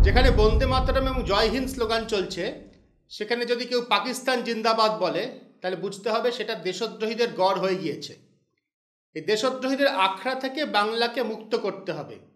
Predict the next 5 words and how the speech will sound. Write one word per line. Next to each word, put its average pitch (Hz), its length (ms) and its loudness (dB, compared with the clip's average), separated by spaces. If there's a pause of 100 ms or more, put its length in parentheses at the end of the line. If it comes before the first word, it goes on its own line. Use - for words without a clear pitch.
(360)
বাংলাকে 220 500 0
দেশদ্রোহী 226 600 -2
মুক্ত 226 580 -2 (260)
এবং 190 180 -4
দেশপ্রেমিকদের 220 640 -2